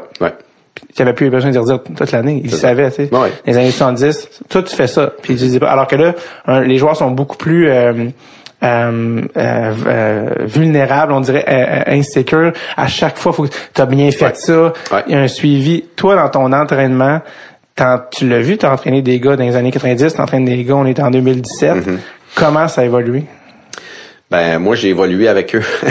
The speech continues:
Speaker 1: <laughs> Donc, euh,
Speaker 2: C'est ça.
Speaker 1: faut que tu t'adaptes. Moi aussi, euh, faut, quand, euh, faut que tu saches quand lever le ton sur, euh,
Speaker 2: Mhm.
Speaker 1: pendant une pratique. Euh, euh, c'est pour ça que c'est important de, d'apprendre à connaître l'athlète que tu entraînes.
Speaker 2: Mhm.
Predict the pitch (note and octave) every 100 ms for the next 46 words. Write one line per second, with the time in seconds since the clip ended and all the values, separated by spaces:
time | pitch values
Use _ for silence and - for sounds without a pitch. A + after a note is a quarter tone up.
0 | - A2+ F2 E2 F2+ G2 F2 E2+ - B2+
1 | B2 C#3 D3+ - B2 F#2 A2+ A#2 A#2 G#2+
2 | - C3+ C3+ A2 G2+ - - - - -
3 | _ _ _ - - - G#2 - - -
4 | - - A2+ - - C3+ - A#2+ A#2+ F#2+
5 | G2 - G#2 G#2+ G#2 F2+ F2 F2 F2+ F2+
6 | F#2 F2+ F2 - E2+ - E2+ E2+ - A#1+
7 | - - - - - G1+ G1+ G1+ G1+ G1+
8 | G1+ - - - C3 - - F2 G2+ G2
9 | F2+ A#2 A#2 F#2 F2 F2+ - G#2+ G2+ F2
10 | - F#2+ G2 G#2 - - - - G2+ G#2+
11 | - - E2 - F#2+ E2+ F2 F#2+ G2+ -